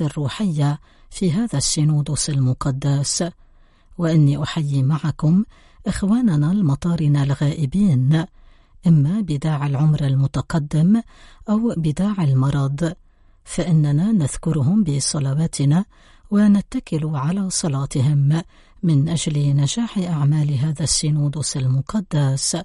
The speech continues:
ونلتمس لهم الصحة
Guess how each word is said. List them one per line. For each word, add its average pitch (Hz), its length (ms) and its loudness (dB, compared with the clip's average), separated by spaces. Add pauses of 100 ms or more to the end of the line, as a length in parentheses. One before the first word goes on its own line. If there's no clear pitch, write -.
(360)
ونلتمس 147 1040 0
لهم 147 500 0
الصحة - 680 -2